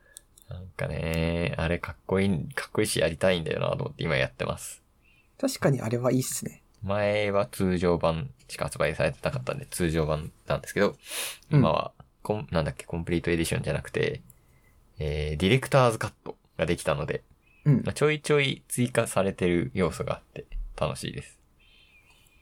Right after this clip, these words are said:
Speaker 1: そう。で、あれを見て思ったのが、なんだろうな。
Speaker 2: うん。
Speaker 1: なんかこう、サムっていろんな、こう、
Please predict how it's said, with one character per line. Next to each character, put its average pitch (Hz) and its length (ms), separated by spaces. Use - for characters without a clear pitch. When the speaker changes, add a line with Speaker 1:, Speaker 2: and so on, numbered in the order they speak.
Speaker 1:
そ - 320
う。 80 40
で、 78 180
あ 78 80
れ 101 100
を 120 100
見 127 160
て 82 240
思 87 160
っ 98 60
た 78 100
の 80 80
が、 80 380
な 87 140
ん 147 160
だ - 140
ろ - 140
う - 40
な。 - 120
Speaker 2:
う 110 60
ん。 - 20
Speaker 1:
な 113 60
ん - 60
か - 100
こ 92 480
う、 107 100
サ 147 200
ム 117 80
っ 98 40
て - 200
い 98 120
ろ 120 120
ん 123 260
な、 120 360
こ 101 540
う、 - 160